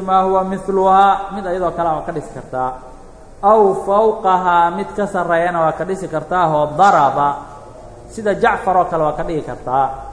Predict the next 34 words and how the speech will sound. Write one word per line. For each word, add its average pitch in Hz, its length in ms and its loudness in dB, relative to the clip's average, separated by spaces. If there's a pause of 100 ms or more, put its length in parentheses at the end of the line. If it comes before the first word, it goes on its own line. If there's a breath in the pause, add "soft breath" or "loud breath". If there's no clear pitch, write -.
(1040)
In 175 80 -8
shi'ta 180 400 -6
haddaa 143 180 -2
rabto. 123 320 -8 (540)
Ileen 185 240 -8
ba 220 160 -6
kale 202 240 -2
ku 214 80 -4
ziyaadsane. 151 600 -4 (1300)
Khumaasi 233 360 0
xataa 185 200 -2
waa 165 80 0
ka 196 100 -4
dhigi 160 220 -4
kartaa. 139 340 0 (460)
Sida 175 240 -6
Safarjal 180 400 -4
oo 151 160 -2
kale 135 100 -4
waa 139 140 -2
ka 208 80 -6
dhigi 196 160 -8
kartaa. 165 160 -8
Ba 226 160 -2
kale 190 240 -2
ku - 80 -14
sii 165 160 -8
ziyaadsane. 139 520 -8 (760)
"وليس 190 600 0
لك." 196 340 -2
Laakiin 170 640 -2
adiga 185 400 -4
kuuma 175 400 -4
furna. 143 480 -4